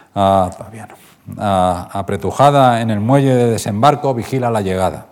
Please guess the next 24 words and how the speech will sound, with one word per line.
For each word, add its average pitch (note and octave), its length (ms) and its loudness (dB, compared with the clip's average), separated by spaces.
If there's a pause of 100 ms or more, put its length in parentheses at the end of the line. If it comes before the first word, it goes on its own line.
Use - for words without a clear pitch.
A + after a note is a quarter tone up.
(640)
Los G#2 140 -8
innumerables G#2 600 -4
curiosos C#3+ 640 0
permanecerán G2+ 760 -2
durante G#2+ 420 -4
cinco C#3 400 -2
horas B2+ 200 2
de G#2 120 -2
pie, G#2+ 420 -6 (340)
antes A2+ 240 -2
de B2+ 120 0
que G2+ 80 -2
puedan B2+ 280 0
divisar A#2+ 380 0
a A2+ 60 2
aquella B2+ 260 -2
mujer B2+ 640 -2 (240)
que - 80 -4
los G2 180 0
diarios, G2+ 600 0
con F#2 200 -6
enormes A#2 460 -2
títulos, A2+ 460 -6
califican B2 720 -6